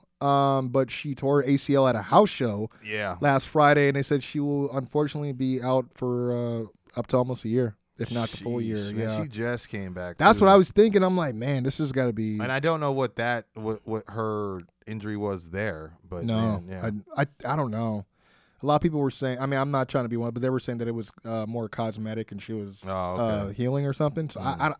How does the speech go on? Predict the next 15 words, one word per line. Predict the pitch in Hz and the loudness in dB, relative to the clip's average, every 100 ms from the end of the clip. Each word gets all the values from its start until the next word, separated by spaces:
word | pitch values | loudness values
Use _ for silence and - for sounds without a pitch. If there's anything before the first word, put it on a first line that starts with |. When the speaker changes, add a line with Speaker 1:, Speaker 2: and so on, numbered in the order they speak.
| _ | _
Speaker 1:
I | 185 | 0
don't | 113 | 0
know. | 87 87 - - | -6 -16 -16 -18
Speaker 2:
Mm. | 85 73 - | -16 -16 -4
Speaker 1:
Then | - 175 | 4 4
again, | 160 156 135 _ _ _ _ - | 4 0 -2 _ _ _ _ -2
The | 147 | 4
Rock | 170 165 | 6 6
wore | 135 131 | 6 4
a | 117 | 4
shirt, | - 120 113 _ - | 2 0 -2 _ -10
<laughs> | - 107 | -8 2
so | 127 185 | 6 8
Speaker 2:
Yeah, | 196 | 10
yeah. | - 196 120 107 | 8 6 4 0